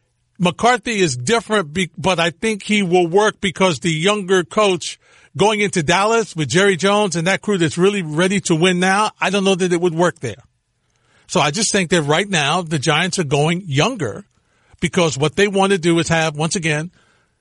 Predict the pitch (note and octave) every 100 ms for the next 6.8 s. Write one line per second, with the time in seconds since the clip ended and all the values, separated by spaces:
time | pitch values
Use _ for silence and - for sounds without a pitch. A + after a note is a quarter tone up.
0 | _ _ _ - E3+ D#3 D3+ F#3+ F#3+ F3+
1 | G3+ F#3+ - - F3 F#3+ F3+ F#3 - F3+
2 | D#3 C#3+ F#3 F#3+ F3+ E3+ - - G#3 C#3
3 | F#2+ - _ _ _ _ E3 E3 E3+ D#3+
4 | A#3+ C4 G#3+ A3+ - B3 A#3 E3+ F#3 E3
5 | D#3+ G#3+ G3 - G#3+ G3 D#3 E3 C#3+ C#3
6 | D#3 A2+ F#3+ G3+ G#3+ A#3 A3 G3+